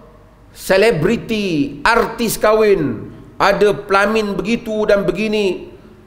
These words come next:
lalu dibelanjakan kos yang juga tinggi kerana nak tiru ala selebriti ataupun ala orang-orang yang menjadi ikutan mereka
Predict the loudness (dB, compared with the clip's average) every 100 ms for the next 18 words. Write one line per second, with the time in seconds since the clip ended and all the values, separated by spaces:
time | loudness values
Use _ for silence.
0 | -18 -2 0 2 0 0 0 0 0 -2
1 | -2 -4 -10 -4 -4 -4 -10 -14 -20 -20
2 | -20 -20 _ -4 -2 0 0 0 -2 -6
3 | -2 0 0 -4 -6 -12 -20 -20 -20 -20
4 | -20 -14 -2 0 0 0 -2 -6 -8 -8
5 | -8 -10 -12 -8 -2 0 0 -4 -6 -6
6 | -8 -10 -10 -12 -14 -16 -14 -10 -8 -8
7 | -8 -6 -6 -8 -6 -6 -6 -8 -8 -8
8 | -10 -10 -10 -12 -12 -12 -12 -8 -8 -8
9 | -10 -10 -12